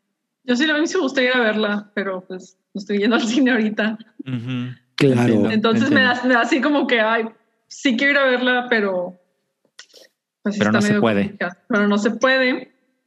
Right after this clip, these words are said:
Speaker 1: Y
Speaker 2: Ujú.
Speaker 1: también se me hace raro que se hayan tardado tanto tiempo en estrenarla. Creo que recuerdo que tam-, o sea, que en algunas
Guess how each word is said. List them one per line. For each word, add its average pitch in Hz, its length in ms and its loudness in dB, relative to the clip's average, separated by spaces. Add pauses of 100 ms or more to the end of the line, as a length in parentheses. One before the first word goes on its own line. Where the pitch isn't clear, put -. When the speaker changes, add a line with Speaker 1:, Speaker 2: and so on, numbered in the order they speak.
(120)
Speaker 1:
Y 208 340 2
Speaker 2:
Ujú. 214 80 4
Speaker 1:
también 220 200 2
se 254 60 0
me 254 80 2
hace 269 120 -2
raro 233 180 0
que 254 100 0
se 247 100 0
hayan 220 120 0
tardado 214 260 0
tanto 214 240 0
tiempo 214 200 0
en 220 60 0
estrenarla. 220 400 0
Creo 262 180 -2
que 240 600 -2 (400)
recuerdo 214 380 -2
que 247 100 -2
tam-, 208 220 0
o 202 60 -2
sea, 208 180 0
que 196 220 0
en 190 60 -2
algunas 208 880 -2